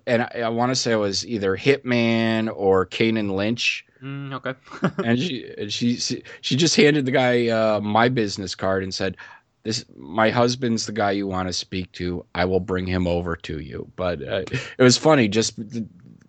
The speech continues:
Speaker 1: yeah, so you do have that benefit, at least here in the States.
Speaker 2: Mm.
Speaker 1: So, but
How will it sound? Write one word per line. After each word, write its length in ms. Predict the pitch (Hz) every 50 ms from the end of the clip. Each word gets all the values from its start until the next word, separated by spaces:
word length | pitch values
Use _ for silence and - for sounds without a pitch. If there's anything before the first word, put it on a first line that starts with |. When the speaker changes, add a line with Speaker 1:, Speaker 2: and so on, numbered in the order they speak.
| _ _
Speaker 1:
yeah, 140 | 135 135 120 - -
so 340 | 127 123 - 139 131 123 - - - - - - - _ - - _ _ _ _
you 160 | - 135 143
do 300 | 131 123 - 170 185 180
have 320 | 170 160 139 123 113 113
that 280 | 107 120 120 120 110 - -
benefit, 420 | 117 107 104 101 - - 101 - -
at 120 | 95 98
least 300 | 95 107 104 98 - -
here 180 | - 101 95 92
in 100 | 87 87
the 60 | 80 80
States. 480 | - - - 76 - - - - 120
Speaker 2:
Mm. 160 | 113 101 95 87
Speaker 1:
So, 140 | - - - _ _ _ _ _ _ - - - - - - - - _ _
but 220 | - 95 90 -